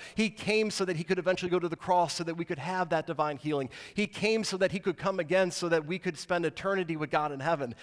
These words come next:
You see, we're not just gonna say, "Oh, there's little baby Jesus. I love little baby Jesus." But here's the thing you gotta realize about little baby Jesus. If all we ever focus is, on is, is him, then we deny the power of why Jesus came in the first place.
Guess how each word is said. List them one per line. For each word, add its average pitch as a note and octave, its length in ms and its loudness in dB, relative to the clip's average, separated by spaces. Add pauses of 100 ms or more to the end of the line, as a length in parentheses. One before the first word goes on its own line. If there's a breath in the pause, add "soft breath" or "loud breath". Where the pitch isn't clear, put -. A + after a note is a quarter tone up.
(240 loud breath)
You D#3 60 -6
see, F#3 120 2
we're F#3 160 0
not F#3+ 160 2
just F#3 220 -4
gonna F#3 140 0
say, F#3+ 140 -2
"Oh, F3 140 2
there's F3+ 300 0
little F3 260 0
baby E3 260 2
Jesus. D3 380 0
I F3 60 2
love G#3 260 4
little F3 160 2
baby C#3+ 260 0
Jesus." A2 720 -4 (1300 soft breath)
But F3+ 100 2
here's G3 200 4
the F#3+ 80 2
thing G3+ 140 2
you G3 60 0
gotta F#3 180 6
realize F3+ 680 4
about D#3+ 240 2
little D#3+ 140 0
baby D3 260 2
Jesus. A#2+ 480 -4 (160 loud breath)
If E3 140 2
all F3+ 180 6
we G#3+ 140 4
ever G#3 160 4
focus G3 380 2
is, F3+ 140 -4
on D#3+ 280 2
is, D#3 220 -2
is D3+ 160 -8
him, G3 180 0
then E3+ 140 0
we F3 100 -2
deny E3 400 0
the D#3 120 -4
power F3 440 -2
of C#3 100 -4
why D#3 200 0
Jesus C3+ 360 -4
came C#3+ 260 -6
in A#2+ 40 -6
the A2 80 -8
first C#3 320 -6
place. G#2+ 300 -10